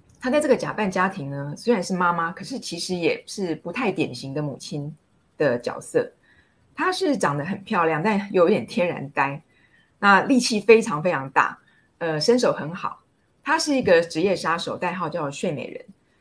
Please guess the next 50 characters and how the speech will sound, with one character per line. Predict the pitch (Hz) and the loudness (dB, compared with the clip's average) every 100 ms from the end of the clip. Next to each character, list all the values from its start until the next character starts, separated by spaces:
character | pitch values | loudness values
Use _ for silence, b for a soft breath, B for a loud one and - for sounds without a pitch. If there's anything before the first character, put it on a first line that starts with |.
| _ _ | _ _
可 | 214 | -6
是 | 370 | -4
她 | 285 320 | -2 0
又 | 311 | 0
不 | 226 | 2
像 | 269 214 | 2 2
职 | 202 | 6
业 | 240 | 6
杀 | 226 214 | 6 0
手 | 160 | 0
那 | 175 | 0
么 | 180 | 0
冷 | 147 110 | 0 -4
酷 | 214 | -6
无 | 147 135 | -6 -6
情， | 143 - - - _ _ | -8 -12 -14 -20 _ _
她 | 277 302 | -2 -2
就 | 330 320 | -2 -6
是 | 311 254 - | -2 -2 -4
心 | - 262 | -6 -4
思 | 277 294 | -4 -2
很 | 277 147 | -4 -2
单 | 180 202 | -2 -2
纯， | 214 160 151 - _ | -2 -6 -8 -14 _
又 | 226 226 | 4 6
有 | 156 | 6
点 | 190 151 | 2 -2
敏 | 123 110 165 | -6 -8 -8
感。 | 190 - - _ _ b b b b - | -8 -8 -12 _ _ b b b b -6
所 | 330 | -4
以 | 220 | -2
她 | 254 | -2
进 | 330 320 | -2 -2
入 | 302 | 0
这 | 277 | 2
个 | 240 | 4
假 | 196 - | 2 0
扮 | 240 208 | -2 0
家 | 214 214 | 0 0
庭 | 160 | -4
当， | 160 190 196 196 | -2 0 -2 -6
呃， | - 147 135 | -10 -10 -10
妻 | - 233 | -8 -8
子 | 180 | -6
跟 | 175 190 | -4 -2
母 | 160 | -4
亲 | - 180 180 | -8 -8 -8
之 | 180 | -6
后 | 190 175 | -6 -6
呢， | 139 | -6